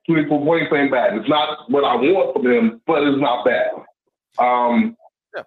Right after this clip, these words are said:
Speaker 1: tonight was just all DeMar DeRozan. It was just really DeMar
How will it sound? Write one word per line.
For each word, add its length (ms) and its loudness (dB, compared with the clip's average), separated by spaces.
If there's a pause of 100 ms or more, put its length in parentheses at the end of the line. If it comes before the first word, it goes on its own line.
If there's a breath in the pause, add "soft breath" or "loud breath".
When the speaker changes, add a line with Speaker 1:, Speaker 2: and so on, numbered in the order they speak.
(640)
Speaker 1:
tonight 400 -2 (240)
was 340 2
just 300 0
all 320 0
DeMar 320 2
DeRozan. 500 -2 (180)
It 40 -4
was 160 0
just 240 0
really 200 4
DeMar 480 0